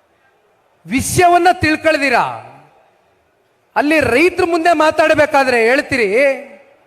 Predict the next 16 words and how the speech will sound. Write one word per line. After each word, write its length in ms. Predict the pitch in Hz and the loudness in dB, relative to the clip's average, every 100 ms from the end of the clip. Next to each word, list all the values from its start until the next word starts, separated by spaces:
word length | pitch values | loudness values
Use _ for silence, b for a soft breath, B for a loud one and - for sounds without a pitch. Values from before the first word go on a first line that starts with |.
| _ _ _ _ _ 190 | _ _ _ _ _ -4
ಅನಿತಾ 420 | 277 330 381 381 | -2 0 2 2
ಕುಮಾರಸ್ವಾಮಿ 760 | 381 339 349 339 330 330 320 | 0 0 0 2 2 2 2
ಅವರ 220 | 320 320 | 2 4
ಹೆಸರಲ್ಲಿ 600 | 320 277 247 - 349 349 | 4 2 -2 0 0 2
ಇರ್ತಕ್ಕಂಥ 520 | 330 320 311 311 311 311 285 247 196 185 B B B B _ _ | 0 0 -2 0 -2 2 2 2 0 -6 B B B B _ _
ಜಮೀನು 800 | 160 277 320 370 330 214 147 156 202 - - _ _ _ _ _ _ _ | -2 0 2 2 2 0 -4 -10 -16 -20 -20 _ _ _ _ _ _ _
ನನಗೆ 460 | 233 311 320 294 254 | -2 0 2 2 2
ಒಳ್ಳೆ 400 | 220 254 339 349 | 0 2 2 2
ಪರಿಹಾರ 500 | 370 262 330 381 392 370 | 0 0 4 4 4 2
ಕೊಡಿಸಿ 340 | 339 339 339 330 | 0 -2 0 0
ಅಂತ 200 | 311 320 294 | 2 2 2
ಅರ್ಜಿ 260 | 254 - 381 | 2 0 2
ಹಾಕ್ಬಿಟ್ಟವ್ರೆ 520 | 370 359 349 320 311 | 2 0 -2 2 2
ಅನಿತಾ 380 | 285 269 320 339 | 2 0 0 -2
ಕುಮಾರಸ್ವಾಮಿ 680 | 320 311 311 302 311 294 277 | -2 -2 0 0 0 0 2
ಅವರು. 640 | 262 247 214 160 143 147 | 2 2 0 -2 -6 -14